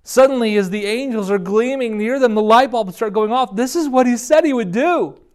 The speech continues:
This is what we've been anticipating. It's here. The box is empty. Verse nine, when they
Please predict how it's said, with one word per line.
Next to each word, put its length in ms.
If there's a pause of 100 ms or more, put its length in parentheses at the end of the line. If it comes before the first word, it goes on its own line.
(400)
This 200
is 120
what 160
we've 180
been 160
anticipating. 960 (160)
It's 240
here. 380
The 260
box 460
is 200
empty. 680 (3250)
Verse 240
nine, 380
when 160
they 260